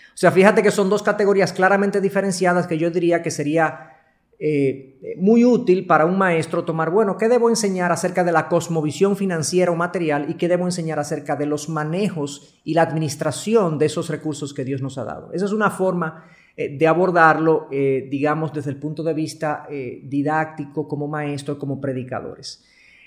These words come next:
Entonces, sí, ciertamente, como tú dices, hay algunas cosas que uno debe tener en cuenta al momento de enseñar acerca de, de esto. Eh, si hablamos de la cosmovisión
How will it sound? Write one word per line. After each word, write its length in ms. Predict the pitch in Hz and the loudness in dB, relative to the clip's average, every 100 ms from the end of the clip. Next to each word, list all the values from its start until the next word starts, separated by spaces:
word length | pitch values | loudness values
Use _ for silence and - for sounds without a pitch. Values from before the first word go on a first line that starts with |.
| _ | _
Entonces, 320 | 170 185 180 | -2 2 2
sí, 180 | 180 247 | 2 2
ciertamente, 640 | - 233 233 226 220 208 | 4 4 6 4 4 2
como 240 | 196 190 185 | 0 0 2
tú 100 | 196 | 2
dices, 640 | 160 139 143 139 - _ _ _ _ _ _ - | 2 0 -4 -10 -14 _ _ _ _ _ _ 0
hay 180 | 170 208 | 6 8
algunas 360 | 196 202 185 | 8 4 2
cosas 280 | 190 180 180 | -2 -2 -2
que 100 | - | -2
uno 120 | 175 | 0
debe 200 | 170 165 | 0 0
tener 240 | 165 160 151 | 0 -2 -2
en 180 | 139 | -4
cuenta 640 | 139 151 143 127 123 - - _ 147 - | 0 0 0 -2 -6 -12 -16 _ -20 -14
al 160 | - 139 | -6 -4
momento 480 | 143 143 160 156 | -2 -2 -2 -2
de 80 | 147 | -4
enseñar 580 | 147 139 135 131 135 127 | -4 -4 -4 -4 -4 -4
acerca 460 | 117 - 135 135 120 | -4 -4 -4 -4 -6
de, 280 | 113 104 - | -6 -8 -8
de 200 | 117 120 | -4 -4
esto. 280 | 120 - - _ _ _ _ _ _ | -6 -12 -20 _ _ _ _ _ _
Eh, 580 | - 135 139 135 135 - _ - | -4 0 2 0 -4 -16 _ -14
si 200 | - 185 | 0 4
hablamos 380 | 175 208 254 247 | 6 6 6 6
de 80 | 240 | 6
la 180 | 214 | 4
cosmovisión 1300 | - 196 - 180 175 151 - 190 202 160 127 135 - | 2 -2 0 -2 -2 -2 -4 0 2 2 -2 -8 -12